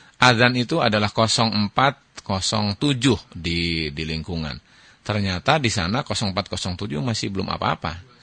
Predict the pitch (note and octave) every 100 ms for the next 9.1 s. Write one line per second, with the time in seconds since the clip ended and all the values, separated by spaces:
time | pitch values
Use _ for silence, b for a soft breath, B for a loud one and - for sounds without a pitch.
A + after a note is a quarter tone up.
0 | b b b b G2+ G2 F2+ - F2+ F#2
1 | F#2 F2+ F2 E2+ E2+ F2 A2+ A#2+ A#2 D#3
2 | E3+ D#3+ A2+ G2 F2+ F2 F2 E2+ - b
3 | b - A#2 - G#2 F#2+ F2+ E2+ G2 D#3
4 | A2 G#2+ E2+ D#2 E2 F2+ F2+ F2 E2 D#2
5 | C3+ - b b b - G#2+ F#2+ F#2+ F#2+
6 | F#2 G#2+ A#2 A2+ G2 A#2+ D#3+ C#3+ A2+ -
7 | G2 G2+ B2+ G2 F#2 - G2 - G#2 G#2
8 | G2+ G2 - F#2+ F#2 F#2 F#2 F2+ A2+ C#3